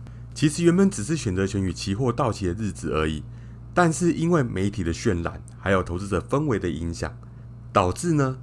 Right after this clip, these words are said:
通常这天大概有六到七成都会杀低居多。逻辑大概是通常在四巫日的最后交易时段内，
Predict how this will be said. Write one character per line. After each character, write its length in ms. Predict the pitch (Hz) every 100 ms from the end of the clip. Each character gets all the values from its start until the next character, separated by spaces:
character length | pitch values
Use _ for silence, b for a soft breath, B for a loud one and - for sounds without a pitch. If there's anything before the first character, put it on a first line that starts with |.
| -
通 260 | - 185 190
常 260 | 127 95
这 140 | 98 117
天 180 | 117 117
大 140 | 113
概 140 | 110
有 160 | 92 80
六 240 | 107 113
到 180 | 98 104
七 220 | 92 107
成 200 | 95 85 82
都 180 | 98
会 180 | 95 95
杀 260 | 82 95 90
低 200 | 85 80
居 180 | 80 78
多。 260 | 78 76 - B B B B B -
逻 160 | 143 170
辑 120 | 156
大 140 | 175
概 160 | 165 156
是 160 | 156
通 240 | 139 156 156
常 240 | 123 101
在 160 | 135 120
四 260 | 117 117
巫 160 | 113 120
日 40 |
的 120 | 104 90
最 200 | 143 123
后 180 | 120
交 320 | - - 131 147
易 80 |
时 180 | 101 98
段 240 | 104 98 98
内， 220 | 85